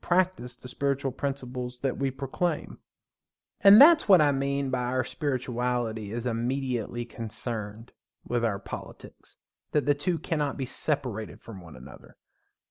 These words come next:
When I say that, I do not mean that religion and politics cannot be separated.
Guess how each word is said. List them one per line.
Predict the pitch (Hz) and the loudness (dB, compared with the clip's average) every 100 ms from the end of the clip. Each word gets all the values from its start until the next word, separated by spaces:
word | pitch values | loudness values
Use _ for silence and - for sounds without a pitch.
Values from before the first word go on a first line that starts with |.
| _ - | _ 4
When | 202 | 8
I | 190 | 8
say | - 262 269 | 8 8 10
that, | 175 151 - | 8 4 4
I | 151 | 4
do | 180 | 6
not | 180 160 | 6 4
mean | 131 160 160 139 | 0 0 2 2
that | 123 | 0
religion | 127 131 127 143 151 127 113 | 2 2 2 2 2 4 2
and | 113 107 | 0 0
politics | 110 104 104 110 - - | -2 -2 -4 -6 -6 -6
cannot | 110 101 71 | -4 -4 -6
be | 101 | -8
separated. | - 107 - 90 95 85 | -4 -4 -6 -14 -14 -16